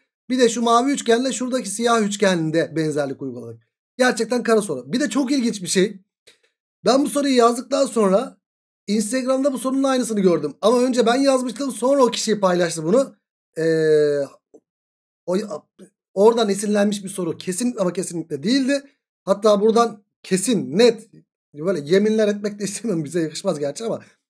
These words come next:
harbi diyorum bak, ne oldu biliyor musun? Ben bu soruyu yazdım. Sayılarına kadar aynı olan soru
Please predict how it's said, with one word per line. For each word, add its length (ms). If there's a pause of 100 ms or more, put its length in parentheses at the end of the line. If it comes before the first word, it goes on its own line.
(240)
harbi 400
diyorum 300
bak, 160
ne 80
oldu 200
biliyor 160
musun? 240 (340)
Ben 200
bu 60
soruyu 280
yazdım. 460 (1120)
Sayılarına 560
kadar 360
aynı 340
olan 280
soru 440